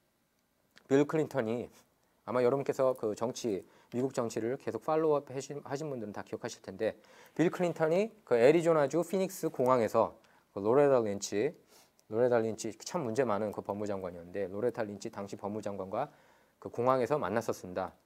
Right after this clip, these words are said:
근데 이걸 보고서 이게 이제 뉴스를 통해서 나왔거든요. 그 로컬 방송 통해서 나왔습니다. 그러면서 일파만파 논란이 됐는데 그걸 보고서 피터 스트로크가 문자로 "최악의 타이밍이네."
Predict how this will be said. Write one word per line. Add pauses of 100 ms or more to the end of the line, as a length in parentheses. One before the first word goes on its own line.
(100)
근데
이걸
보고서 (340)
이게
이제
뉴스를
통해서
나왔거든요.
그
로컬
방송
통해서 (320)
나왔습니다.
그러면서
일파만파
논란이
됐는데 (440)
그걸
보고서 (160)
피터
스트로크가
문자로 (1000)
"최악의
타이밍이네."